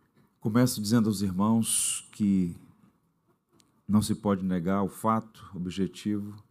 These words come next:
o sofrimento é inescapável. Todos nós sofremos, não é verdade?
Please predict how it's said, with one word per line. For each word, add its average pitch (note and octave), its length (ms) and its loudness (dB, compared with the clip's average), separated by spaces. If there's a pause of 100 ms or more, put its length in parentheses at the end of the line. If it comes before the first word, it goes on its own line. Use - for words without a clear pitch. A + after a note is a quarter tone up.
(1300)
o - 60 -20
sofrimento A2 720 0
é G#2 80 2
inescapável. F#2+ 1120 -2 (800)
Todos B2 220 4
nós G#2+ 180 4
sofremos, - 920 -6
não F2+ 100 -2
é - 20 -4
verdade? F#2+ 580 0